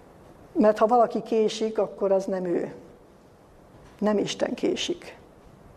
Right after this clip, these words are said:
Nem a vőlegény késik, nem, nem Krisztus késik, hanem mi késlekedünk.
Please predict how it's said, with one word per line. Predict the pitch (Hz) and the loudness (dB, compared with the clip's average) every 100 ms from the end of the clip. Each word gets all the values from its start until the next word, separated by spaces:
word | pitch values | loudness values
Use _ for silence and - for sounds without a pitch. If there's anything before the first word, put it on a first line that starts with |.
| - - - - | -20 -20 -20 -2
Nem | 208 214 | 2 4
a | |
vőlegény | 196 202 185 180 - - | 4 4 2 0 -4 -4
késik, | - - - - - - | -4 -4 -4 -6 -8 -8
nem, | 190 185 | -6 -4
nem | 214 208 | -2 -2
Krisztus | 208 196 - - - - - | 0 -2 -2 -8 -8 -12 -14
késik, | - 175 - - - - - - - - - - | -4 -4 -4 -8 -8 -14 -20 -20 -20 -20 -20 -8
hanem | - 208 202 | -2 0 2
mi | 233 | 2
késlekedünk. | 247 190 - - - - - - - - | 2 2 2 -4 -6 -4 -4 -6 -8 -12